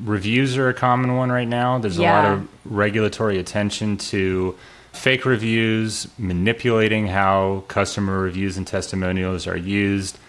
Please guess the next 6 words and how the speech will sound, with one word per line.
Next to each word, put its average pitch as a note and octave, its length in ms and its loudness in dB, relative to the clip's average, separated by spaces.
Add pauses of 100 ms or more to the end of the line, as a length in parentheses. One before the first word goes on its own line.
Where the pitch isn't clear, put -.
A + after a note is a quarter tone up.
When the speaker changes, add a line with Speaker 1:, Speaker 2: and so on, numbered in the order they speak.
(120)
Speaker 2:
Yeah. F#2 140 -2
Speaker 1:
suppressing F2+ 540 -2
negative B2+ 340 2
reviews, A2+ 480 -2
incentivizing G#2 1000 0
them. G2 420 0